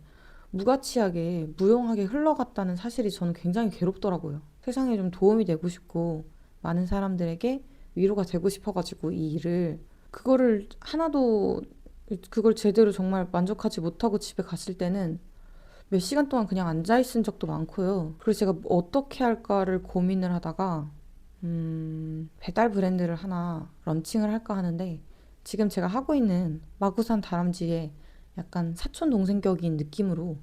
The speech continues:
한 가지 메뉴가 지금 굉장히 손님들께 인기가 좋아요. 그래서 그 베리에이션을 훨씬 넓혀가지고 브랜드를 런칭을 해볼까 이런 고민을 제가 최근에 하고 있거든요. 그 이유는 뭐냐면 경제적인 이유는 사실 한 삼십 프로 정도고요.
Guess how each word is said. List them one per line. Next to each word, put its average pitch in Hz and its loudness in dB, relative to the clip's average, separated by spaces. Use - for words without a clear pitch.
한 339 -6
가지 330 2
메뉴가 160 -2
지금 - -6
굉장히 180 -2
손님들께 240 -2
인기가 165 0
좋아요. 151 -2
그래서 165 -6
그 175 -6
베리에이션을 180 4
훨씬 233 -2
넓혀가지고 165 0
브랜드를 170 0
런칭을 151 -2
해볼까 196 -2
이런 160 -4
고민을 190 -2
제가 160 -10
최근에 254 -4
하고 269 -2
있거든요. 156 -4
그 - -2
이유는 208 4
뭐냐면 170 -2
경제적인 233 4
이유는 180 4
사실 208 -2
한 196 -4
삼십 339 -4
프로 262 2
정도고요. 165 -2